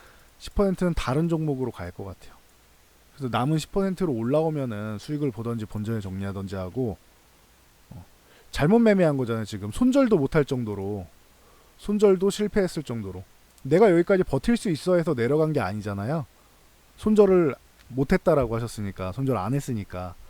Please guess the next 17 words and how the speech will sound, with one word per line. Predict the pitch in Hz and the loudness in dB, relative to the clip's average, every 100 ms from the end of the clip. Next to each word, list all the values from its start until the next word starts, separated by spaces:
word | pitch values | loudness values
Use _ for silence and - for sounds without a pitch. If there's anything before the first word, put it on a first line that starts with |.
| - - - - - | -20 -20 -20 -20 -6
그러면 | 147 139 | -2 0
올라올 | 113 147 196 180 | 4 8 8 6
때 | - 151 131 - - - | 4 4 4 -2 -20 -8
절반, | - 135 170 180 | 0 4 4 4
절반 | 147 143 139 | 2 0 -2
원래 | 101 107 98 95 | -4 -6 -8 -10
이렇게 | 95 - 95 | -14 -12 -12
정리하는 | - 110 123 160 156 | -6 -2 2 2 2
게 | 135 | 0
제가 | - 98 | -2 -6
볼 | |
땐 | 95 92 | -6 -10
맞을 | 87 87 107 | -10 -12 -10
것 | 104 | -10
같아요. | 92 - - - _ _ _ _ _ _ _ | -12 -12 -18 -18 _ _ _ _ _ _ _
내가 | 110 110 113 104 - - _ _ | -6 -4 -4 -6 -12 -20 _ _
손절을 | - 180 170 165 143 110 | -4 2 4 4 4 0